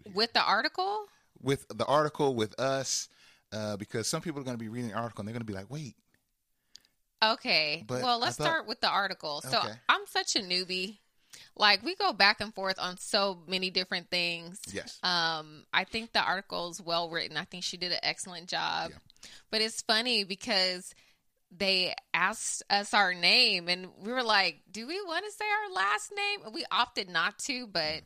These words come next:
Speaker 2: I mean, if you wanna be a private eye, I think you can figure out
Speaker 1: Right.
Speaker 2: what our last name is. Plus, you announced it.
Speaker 1: Yeah.
Speaker 2: Like
Speaker 1: It's, it, it,
Speaker 2: <laughs>
Speaker 1: it's,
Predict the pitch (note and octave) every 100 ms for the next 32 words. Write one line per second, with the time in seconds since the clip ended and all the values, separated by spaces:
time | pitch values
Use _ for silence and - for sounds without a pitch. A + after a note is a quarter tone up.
0 | - F#3+ F3 E3+ - A#3 G#3+ F#3+ E3+ D#3
1 | - F3+ D3+ D3+ D3 B2 C#3 - D#3+ F3+
2 | - D3 D3+ _ _ - F3 D#3 - -
3 | D3 C3 A#2 F#2 E2 - _ F#3 F3 E3
4 | D#3+ D#3 - E3 D3+ D#3+ - G#3 G3+ G3
5 | D#3 D3 E3 - C#3+ A2 - _ - E2
6 | - D#3+ F#3 - - A4+ - D#4+ - -
7 | _ _ C3+ B2 -